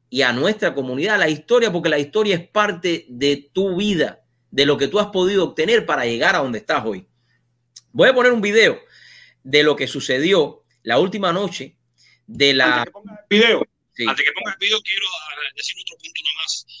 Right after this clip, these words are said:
Speaker 1: Vamos,
Speaker 2: que me
Speaker 1: vamos.
Speaker 2: jala de, de Obama. Eh, ese es otro punto también que me gusta decirle, que yo comparto aquí cuando hablo con las personas aquí en, en Europa, que tanto me hablan, es decir, la Unión Americana tiene un solo presidente. La Unión Europea tiene muchísimos presidentes.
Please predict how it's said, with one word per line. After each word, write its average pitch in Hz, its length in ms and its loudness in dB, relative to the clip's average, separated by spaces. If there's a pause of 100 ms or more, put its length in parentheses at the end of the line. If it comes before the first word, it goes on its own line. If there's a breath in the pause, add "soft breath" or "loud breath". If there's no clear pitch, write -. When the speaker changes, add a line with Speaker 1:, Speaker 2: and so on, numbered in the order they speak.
(160)
Speaker 1:
Vamos, 147 200 2
Speaker 2:
que 120 120 -2
me 139 60 0
Speaker 1:
vamos. 143 200 0
Speaker 2:
jala 392 220 -6 (140)
de, - 140 -2
de - 80 2
Obama. 160 800 -2
Eh, 156 420 2
ese 156 40 -2
es 147 100 0
otro 247 240 4
punto 247 180 2
también 233 220 0
que 220 60 0
me 214 80 0
gusta 214 260 -4
decirle, 202 480 0 (180)
que 151 140 0
yo 190 100 -2
comparto 208 400 -4
aquí 220 120 -8
cuando 160 360 -4
hablo 190 160 -4
con 160 140 -6
las 143 80 -4
personas 170 380 -8
aquí 170 120 -8
en, 170 80 -12
en 139 400 -8
Europa, 135 260 -14 (320 loud breath)
que 127 120 -4
tanto 165 240 -4 (120)
me 196 60 4
hablan, 214 280 0
es 160 120 0
decir, 151 240 -2 (200)
la 131 180 0
Unión 214 180 2
Americana 240 400 0
tiene 214 160 2
un 214 80 2
solo - 160 2
presidente. - 540 -4 (340 soft breath)
La 113 140 -12
Unión 160 160 -2
Europea 214 440 2
tiene 214 220 0 (240)
muchísimos 175 400 -6
presidentes. 156 540 -2